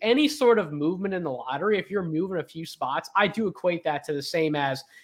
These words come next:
if you're outside, like, the top twenty guys or so, and I'm moving you, like, ten or so spots up and down a big board.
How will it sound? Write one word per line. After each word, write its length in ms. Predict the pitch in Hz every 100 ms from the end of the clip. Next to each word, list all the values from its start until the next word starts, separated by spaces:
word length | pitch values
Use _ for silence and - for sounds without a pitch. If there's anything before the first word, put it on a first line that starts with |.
| -
if 160 | 156
you're 160 | 175 170
outside, 640 | 160 156 - 156 147 147 139
like, 240 | 143 135
the 80 | 147
top 300 | 147 143 -
twenty 280 | 170 151 143
guys 340 | 147 143 143
or 100 | 135
so, 360 | 135 147 135 131
and 80 | 131
I'm 140 | 135
moving 300 | 143 139 135
you, 180 | 135 139
like, 240 | 127 127 -
ten 460 | 180 165 160 151 -
or 340 | 151 147 147 _ _ -
so 300 | - 170 147
spots 720 | - 175 160 156 - - -
up 160 | 175 165
and 100 | 156
down 220 | 156 147
a 40 |
big 220 | 139 185 147
board. 340 | 170 160